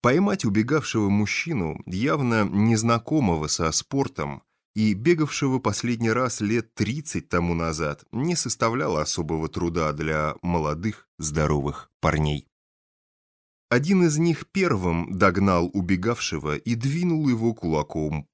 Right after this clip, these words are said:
по затылку. Тот нырнул вперед и упал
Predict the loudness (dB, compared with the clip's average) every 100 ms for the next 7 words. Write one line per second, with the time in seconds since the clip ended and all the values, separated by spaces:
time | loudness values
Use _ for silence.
0 | _ 0 2 0 0 -4 -4 -10 -10 _
1 | _ _ _ _ _ _ _ _ 2 4
2 | 4 2 4 4 4 2 0 0 2 0
3 | -2 -6 -6 -8 -10 0 0 0 -4